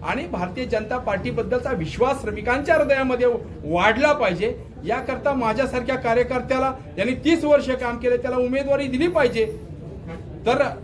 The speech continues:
दे-, राज्यामध्ये कुठंही श्रमिकांना मतं मागायला जावी लागणार नाहीत.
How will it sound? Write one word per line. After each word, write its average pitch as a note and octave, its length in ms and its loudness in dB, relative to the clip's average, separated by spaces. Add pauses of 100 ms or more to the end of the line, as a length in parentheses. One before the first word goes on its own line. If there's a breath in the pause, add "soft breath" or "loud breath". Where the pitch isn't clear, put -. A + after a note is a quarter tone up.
(240)
दे-, G3 280 2
राज्यामध्ये A#3 760 4 (760)
कुठंही C#4 400 4
श्रमिकांना D4+ 580 0
मतं D4 260 2
मागायला C#4+ 380 2
जावी C4 280 2
लागणार B3+ 340 0
नाहीत. C4 240 2